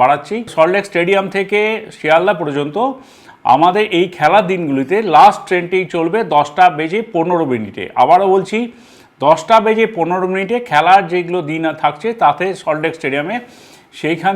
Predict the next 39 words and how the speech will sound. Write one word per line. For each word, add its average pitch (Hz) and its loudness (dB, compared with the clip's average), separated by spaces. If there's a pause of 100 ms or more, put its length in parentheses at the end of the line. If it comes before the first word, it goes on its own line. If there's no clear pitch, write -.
থেকে 208 -4 (260)
লাস্ট 185 6
ট্রেনটি 170 -4 (140)
দশটা 156 0 (100)
পনেরোই 170 -2
পাবেন 170 0 (100)
শিয়ালদার 156 -2
উদ্দেশ্যে 147 -6
যাওয়ার 117 -2
জন্য। 101 -10 (840)
এবার 202 4 (140)
কোন 214 -2
কোন 226 2
দিনে 226 -2 (200)
এই 196 -4
পরিষেবাটা 202 2
আমরা 202 0 (100)
চালাচ্ছি 175 2 (100)
সেটা 180 -2
আপনাদের 175 -2
আর 170 6
একটু 180 -6 (140)
বিস্তারিত 165 -6 (100)
বলে 151 -2
দিই। 220 -8
সেপ্টেম্বরের 196 -2 (720)
তেইশ 175 2 (100)
তারিখ 226 0 (100)
ও - 4 (120)
সাতাশ 127 0
তারিখ, 95 -8 (460)
অক্টোবর 208 2
মাসে 202 -2 (100)
পাঁচ 160 4 (100)
তারিখ 196 0 (100)
এবং 190 0 (100)
উনিশ 170 -2
তারিখ, 208 0 (440)
নভেম্বর 220 2